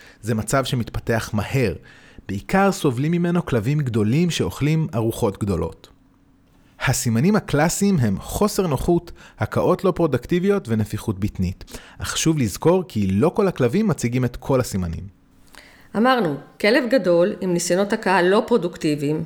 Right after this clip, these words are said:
Speaker 2: וחוסר תיאבון מוחלט, זו בהחלט סיבה לגשת לווטרינר או לווטרינרית באופן מיידי.
Speaker 1: הפרוגנוזה היא באחוזי הצלחה גבוהים יחסית,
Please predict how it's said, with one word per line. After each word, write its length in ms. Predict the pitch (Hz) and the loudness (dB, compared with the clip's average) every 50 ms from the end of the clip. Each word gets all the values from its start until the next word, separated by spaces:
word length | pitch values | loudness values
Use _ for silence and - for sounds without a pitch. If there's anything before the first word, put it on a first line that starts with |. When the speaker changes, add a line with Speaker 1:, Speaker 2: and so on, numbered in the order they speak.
| - - | -4 -4
Speaker 2:
וחוסר 340 | 170 - 202 202 - 220 202 | -2 0 0 0 0 -2 -2
תיאבון 340 | 208 196 170 156 180 175 | 0 -2 0 2 2 0
מוחלט, 520 | 180 165 165 - 185 196 214 220 233 - - - | 0 0 0 0 2 2 2 2 0 -4 -8 -6
זו 160 | 180 175 165 | -4 -2 0
בהחלט 420 | 160 165 160 160 - 190 220 226 | 0 0 0 2 2 0 0 2
סיבה 300 | - 262 240 208 226 233 | 0 0 2 4 4 4
לגשת 400 | 226 190 170 185 190 - 220 214 | 2 2 0 0 0 0 -2 -2
לווטרינר 680 | 180 160 165 160 160 - 151 151 156 175 185 196 214 208 | -2 -2 -2 -4 -2 -2 -2 0 2 2 2 2 2 0
או 80 | 175 | -2
לווטרינרית 720 | 160 147 147 156 151 - 151 156 170 175 180 196 208 202 196 | -2 -2 -4 -6 -6 -4 -2 0 2 2 2 0 -2 -4 -4
באופן 380 | 165 - 170 175 - - 185 | -4 -2 -2 0 0 0 0
מיידי. 440 | 180 180 156 143 139 139 147 139 135 - - - - _ - - - - _ _ _ _ _ _ _ _ _ _ _ _ _ _ _ _ - - - - - - | 0 0 0 0 0 0 -2 -2 -2 -6 -16 -20 -20 _ -20 -20 -20 -20 _ _ _ _ _ _ _ _ _ _ _ _ _ _ _ _ -20 -20 -20 -18 -8 -2
Speaker 1:
הפרוגנוזה 720 | 123 123 - - 110 101 95 107 127 170 202 185 151 147 | -2 -2 0 0 -2 0 0 2 2 2 2 4 4 2
היא 440 | 147 143 120 110 107 104 104 101 95 | 2 2 2 2 2 4 2 2 2
באחוזי 480 | 78 98 92 - - - 104 98 139 160 | 0 0 -2 -2 -2 -2 -2 2 2 2
הצלחה 360 | 170 165 - - - - 143 | 0 0 -4 -4 -2 0 -2
גבוהים 400 | 135 110 107 110 104 147 170 160 | -2 0 -2 0 2 2 2 2
יחסית, 480 | 151 - - 110 - - 85 - - | 0 -2 -4 -6 -6 -6 -8 -8 -10